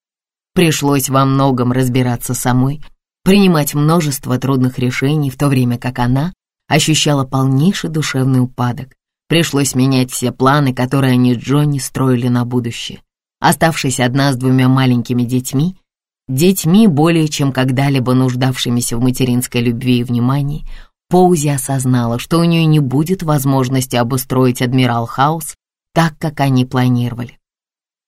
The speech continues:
«Если и можно назвать какое-то время наихудшим для потери мужа», подумала Поузи, «то это оно и есть». После двенадцати лет скитаний по земному шару Джонни решил уйти из армии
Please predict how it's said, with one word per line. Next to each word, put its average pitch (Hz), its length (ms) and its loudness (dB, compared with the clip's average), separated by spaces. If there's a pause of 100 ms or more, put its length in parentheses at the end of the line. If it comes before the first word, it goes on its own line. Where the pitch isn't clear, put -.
«Если 202 480 2
и 131 60 4
можно 139 400 0
назвать 127 420 0
какое-то 127 500 0
время 131 280 2
наихудшим 147 680 -2
для 127 140 2
потери 127 400 -2
мужа», 185 420 0 (460)
подумала 160 440 2
Поузи, 139 540 -4 (500)
«то 156 100 2
это 254 300 2
оно 170 340 2
и 165 80 -2
есть». 127 580 -6 (680)
После 170 400 2
двенадцати 131 640 0
лет 123 260 0
скитаний 131 520 0
по 135 120 -4
земному 127 420 0
шару 160 400 -4 (380)
Джонни 294 420 2
решил 220 380 2
уйти 156 360 2
из 127 140 0
армии 175 460 -2